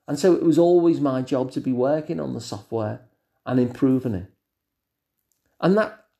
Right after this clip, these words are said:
feels very much like the human journey. There's never a point where,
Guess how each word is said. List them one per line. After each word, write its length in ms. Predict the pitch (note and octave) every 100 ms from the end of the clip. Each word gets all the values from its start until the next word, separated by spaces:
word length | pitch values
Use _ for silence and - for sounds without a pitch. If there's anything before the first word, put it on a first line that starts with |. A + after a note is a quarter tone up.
| _
feels 520 | - F#3 F3+ E3+ E3
very 260 | - D#3 D#3+
much 320 | D#3 D#3 -
like 160 | D3 C#3+
the 80 |
human 540 | C#3 - D#3 D3+ C#3 B2+
journey. 540 | C3 A#2+ C3 C3 A#2+ _ _ _ _ _ _ _ _ _ _ _
There's 140 | D3 D#3
never 300 | G3+ F#3+ D#3+
a 40 |
point 340 | D#3+ D#3+ E3 C#3+
where, 500 | C3 A#2+ A#2+ A#2+